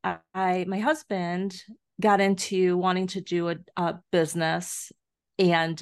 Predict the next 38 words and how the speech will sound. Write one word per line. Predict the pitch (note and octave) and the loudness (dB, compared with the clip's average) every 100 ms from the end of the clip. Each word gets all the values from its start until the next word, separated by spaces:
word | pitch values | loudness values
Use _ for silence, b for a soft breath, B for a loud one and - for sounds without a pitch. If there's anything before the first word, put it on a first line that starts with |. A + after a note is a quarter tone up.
| - | 0
um, | E3+ D3+ D3 D#3 - | 0 2 -2 -6 -4
because | G3 G3 F3+ | -2 -2 0
his, | F#3+ F3 | 2 2
he | G3 A3 | -2 -2
was | G3 | -2
in | F3 | -2
drywall, | F#3 E3 E3 E3+ D#3+ | 0 0 0 -2 -2
he | E3+ D#3 | -4 -2
got, | E3 D3 C#3+ | -2 -2 -4
like, | D#3+ C#3+ - | -6 -8 0
really | A3 G3 | 2 2
exhausted. | F3 E3+ F3 E3 - E3 D#3+ | 2 0 0 0 -2 -6 -4
He's | E3 | -4
like, | E3 D#3+ - - | -4 -4 -4 -2
"I | |
just | F#3 G#3 A3 | -2 0 2
need, | G#3 - | 2 2
I | F3+ | 0
wanna | G3+ G3 | 0 -2
do | E3+ F#3+ | -2 -6
something." | F#3+ A#3 A3+ B3 B3 | -4 -6 -4 -4 -4
So | A#3 - F3 F3 B B - | -2 0 0 0 B B -2
I | G3+ | 4
got | A#3 A#3 | 6 6
him | A3+ A3 | 4 4
into | G3 F#3 - | 2 -2 -4
his | E3+ D#4 E4+ | 2 2 2
passion. | - E3 D3 - D#3 E3 F3+ B B - | -4 -6 -6 -4 -4 -4 -6 B B 0
And | G3 | 4
then | G3 | 4
I'm | F#3+ F#3+ | 4 2
like, | F#3 F3+ | 0 0
"Well, | G#3 G#3 | 0 0
what | G#3+ | 2
about | G#3+ G#3 | 2 2
my | G3+ C#4 | 2 0
passion?" | D#4+ A3 C#3+ - - | 0 -4 -4 -8 -12
So | E3+ - F3+ E3+ | -10 -4 -2 0